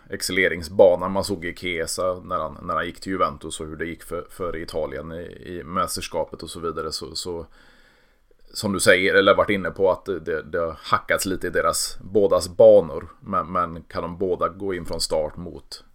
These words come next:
just Fiorentina och, och göra bra ifrån sig, så, så kanske man kan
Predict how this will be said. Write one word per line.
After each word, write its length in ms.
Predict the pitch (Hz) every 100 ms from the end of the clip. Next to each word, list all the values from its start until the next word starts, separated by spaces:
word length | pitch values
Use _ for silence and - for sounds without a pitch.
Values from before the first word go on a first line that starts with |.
| -
just 400 | 107 92 - -
Fiorentina 600 | 101 85 82 90 80 76
och, 440 | 71 78 - 87
och 80 | 82
göra 240 | 82 76
bra 240 | 80 85 92
ifrån 280 | 90 78 73
sig, 200 | 80 82
så, 300 | 85 - -
så 400 | - 87 82 -
kanske 220 | - 85 80
man 160 | 78
kan 260 | - 92